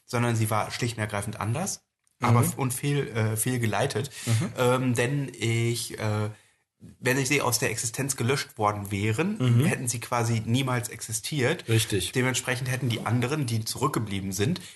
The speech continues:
Speaker 1: äh, keine Erinnerung an sie gehabt und es wäre auch nicht so schlimm gewesen.
Speaker 2: Ja.
Speaker 1: Also hast du recht, sie sind gestorben.
Speaker 2: Und als Gegenbeispiel kann man sagen, zum Beispiel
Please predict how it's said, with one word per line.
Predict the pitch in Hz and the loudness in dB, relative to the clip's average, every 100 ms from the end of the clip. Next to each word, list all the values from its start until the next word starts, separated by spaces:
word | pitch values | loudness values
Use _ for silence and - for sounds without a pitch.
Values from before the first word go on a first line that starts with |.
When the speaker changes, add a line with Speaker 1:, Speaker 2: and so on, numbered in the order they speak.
| - _ | -20 _
Speaker 1:
äh, | 117 117 - 117 - | 0 2 0 -4 -6
keine | - 131 131 | 0 2 2
Erinnerung | 113 143 110 104 | 2 4 2 2
an | 95 95 | 0 -2
sie | 98 | -2
gehabt | 98 92 101 104 | -2 -2 -2 0
und | |
es | 107 | 0
wäre | 117 101 | 2 2
auch | 110 | 2
nicht | 113 | 2
so | 120 | 0
schlimm | 135 127 | 0 0
gewesen. | 95 92 90 | 0 -2 0
Speaker 2:
Ja. | 107 | 0
Speaker 1:
Also | 101 107 147 - | 2 0 -2 -2
hast | 107 113 | -2 0
du | - | 0
recht, | 113 160 - | -2 -2 -4
sie | 120 117 | -4 -2
sind | 127 | 0
gestorben. | 120 117 107 92 90 | -2 0 -2 -2 0
Speaker 2:
Und | 143 | 2
als | 160 - | 4 4
Gegenbeispiel | 156 151 143 147 - 156 | 2 4 4 2 2 -2
kann | 160 | 0
man | 160 | 0
sagen, | 123 117 120 | 2 2 2
zum | 127 | 2
Beispiel | 107 104 - | 2 0 -2